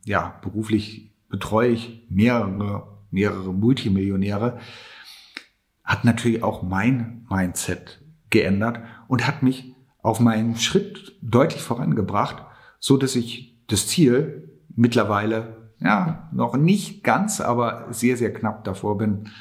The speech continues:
und, äh, dass dieses Jahr in zweitausendeinundzwanzig oder spätestens zweitausendzweiundzwanzig, ähm, ja, wird das Ziel erreicht sein. Und dann kommt der nächste Schritt.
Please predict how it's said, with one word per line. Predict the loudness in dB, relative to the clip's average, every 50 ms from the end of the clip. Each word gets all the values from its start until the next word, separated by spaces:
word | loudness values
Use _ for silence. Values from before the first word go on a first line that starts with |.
| -20 -20 -20 _ _
und, | _ -2 0 2 2 2 0 -2 -4 -2
äh, | -2 -2 -2 -4 -8 -10 -12 -16 _ _ _ _
dass | -6 -6 -4 2
dieses | 2 2 2 2 2 2
Jahr | 2 4 4 2
in | 0 0
zweitausendeinundzwanzig | -2 -2 -2 -2 -2 -4 -4 -2 -2 -4 -4 -2 -2 0 0 0 -2 -2 -2 0 0 0 0 0 -2 -2 -2
oder | -4 -2 -4
spätestens | -2 0 -2 -2 -2 -2 -4 -6 -6 -4
zweitausendzweiundzwanzig, | -2 -2 -2 -2 -2 -6 -4 -6 -8 -6 -4 -2 -2 -2 -2 -4 -4 -4 -2 -2 -2 -2 -4 -6 -6 -8 -14 -20 -20 -20 -20 -20 -20 _ -10 -4 0
ähm, | 2 2 4 2 2 0 -4 -8 -16 -20 -12 -4 0
ja, | 0 2 2 0 -2
wird | -2 -2 -2
das | -4 -6
Ziel | -4 0 0 2
erreicht | 2 2 0 0 0 0 0 -2 -2
sein. | -4 -4 -4 -4 -8 -18 -20 -8 2
Und | 4 4 4 6 4
dann | 2 2 2 0 -2 -4 -6 -8 -16 -20 -18 -8 -2
kommt | 0 2 2 4
der | 4
nächste | 4 2 2 0 -4 -8
Schritt. | -10 -10 -12 -14 -20 -20